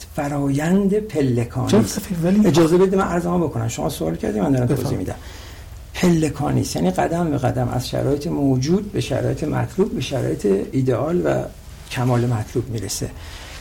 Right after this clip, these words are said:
Speaker 1: هیچ کشوری نمی‌تونه در سطح دنیا مدعای این داشته باشه که سطح حقوق بشر عالی است، بدون عیبه، بدون هیچ گونه انتقاد. در نتیجه طرفین در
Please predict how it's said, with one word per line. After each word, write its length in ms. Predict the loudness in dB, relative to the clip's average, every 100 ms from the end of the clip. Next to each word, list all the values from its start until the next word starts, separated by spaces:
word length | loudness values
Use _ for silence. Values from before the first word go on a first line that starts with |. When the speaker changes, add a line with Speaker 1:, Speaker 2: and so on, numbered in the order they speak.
| -16 -14 2
Speaker 1:
هیچ 320 | 4 4 2
کشوری 460 | 0 0 0 2
نمی‌تونه 500 | 2 0 -2 -2 -2 -2
در 140 | -4 -4
سطح 320 | -6 -4 -2
دنیا 600 | 0 0 0 0 0 0
مدعای 760 | 0 0 0 -2 -2 -2 -2
این 180 | -2 -2
داشته 260 | -2 -4 -4
باشه 200 | -6 -4
که 180 | -6
سطح 320 | -2 -2 0 0
حقوق 280 | 0 0
بشر 560 | -2 -4 -2 -2 -2 -2 -2
عالی 300 | 0 2 0
است، 280 | -2 -8 -10 -8
بدون 260 | -4 0 2
عیبه، 460 | 2 2 0 -2 -2
بدون 260 | -2 0
هیچ 260 | -2 -4 -4
گونه 140 | -4
انتقاد. 420 | -4 -4 -6 -4
در 160 | 0 2
نتیجه 420 | 2 2 -2 -4 -6 -14 -18 -18 -18 -18 -18 -18 -16 -8 -4
طرفین 600 | -2 -2 0 2 4 4
در 200 | 2